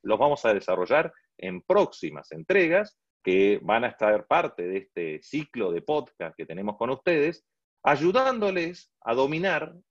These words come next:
eh, a transformarse en los Jedi del digital commerce y poder enfrentar este desafío de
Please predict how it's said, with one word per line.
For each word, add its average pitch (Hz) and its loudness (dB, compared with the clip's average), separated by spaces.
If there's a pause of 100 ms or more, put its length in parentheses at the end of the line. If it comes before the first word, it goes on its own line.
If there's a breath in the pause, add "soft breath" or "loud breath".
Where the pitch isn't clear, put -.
(120)
eh, 92 -6
a 95 -6
transformarse 131 -2
en 90 -8
los 90 0
Jedi 127 4
del 87 -8
digital 131 -4
commerce 147 -2 (300)
y 151 0
poder 220 6
enfrentar 139 -2
este 123 -4
desafío 107 -4 (200)
de 95 0